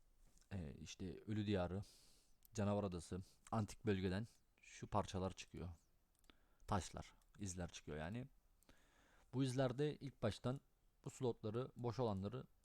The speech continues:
mavilerle doğal olarak dolduruyorsunuz. Onun arkasına şuraya boss'a götüreyim de sonra devam edelim.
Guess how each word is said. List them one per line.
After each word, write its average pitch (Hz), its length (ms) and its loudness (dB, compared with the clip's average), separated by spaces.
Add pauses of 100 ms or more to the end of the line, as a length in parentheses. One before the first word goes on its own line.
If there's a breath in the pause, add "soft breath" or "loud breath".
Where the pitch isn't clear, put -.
mavilerle 113 640 4
doğal 92 180 0
olarak 85 440 -6
dolduruyorsunuz. 104 680 -4 (3000 soft breath)
Onun 123 200 0
arkasına 117 920 -2 (360)
şuraya 98 420 -10
boss'a 101 220 -6
götüreyim 98 460 -6
de 85 160 -6 (3250 loud breath)
sonra 95 200 -2
devam 92 220 0
edelim. 92 280 -6